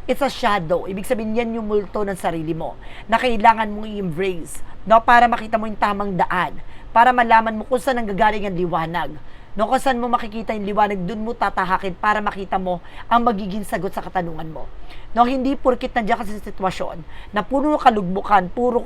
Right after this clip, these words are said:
sakripisyo at puro paghihirap, ak-, ang akala mo yan na yun. Nandiyan ka na lang talaga. Hindi. No,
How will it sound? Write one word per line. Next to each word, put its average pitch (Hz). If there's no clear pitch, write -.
sakripisyo 214
at -
puro 214
paghihirap, 175
ak-, -
ang 233
akala 226
mo 214
yan 202
na 180
yun. 160
Nandiyan 226
ka 240
na 208
lang 202
talaga. 165
Hindi. 196
No, 240